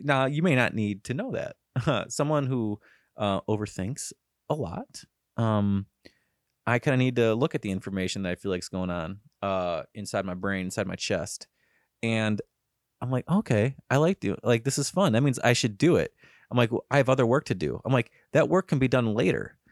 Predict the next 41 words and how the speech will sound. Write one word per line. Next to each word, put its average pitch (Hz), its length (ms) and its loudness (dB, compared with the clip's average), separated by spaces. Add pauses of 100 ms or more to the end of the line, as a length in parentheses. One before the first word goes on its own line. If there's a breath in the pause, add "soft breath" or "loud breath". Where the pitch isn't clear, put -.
(180 soft breath)
Now, 123 360 4 (160)
as 120 140 4
a 127 40 -2
kid, 180 360 2
you 131 60 -4
say 147 140 4
the 131 100 4
work 131 140 2
can 120 80 0
be 107 40 2
done 107 180 4
later, 110 420 2
that's 107 160 0
usually, 113 240 0
like, 92 100 -4
a - 40 -4
negative 131 360 0
thing, 202 340 -4
'cause 131 180 -2
you're 135 80 4
like, - 220 0 (100)
either 120 380 4 (280)
I, 107 100 2 (320)
either 113 200 4
it 101 40 4
won't 113 220 2
get 120 180 0
done 104 280 2
or 98 340 2
you're 101 180 -2
really 104 220 4
never 101 340 0
intending 95 380 -4
to 92 60 -16
do 95 180 -4
it. - 180 -8 (560 soft breath)
Um, 110 360 -2 (840)
but 123 320 4 (1160)
as 127 160 4
an 123 80 4
adult, 170 460 4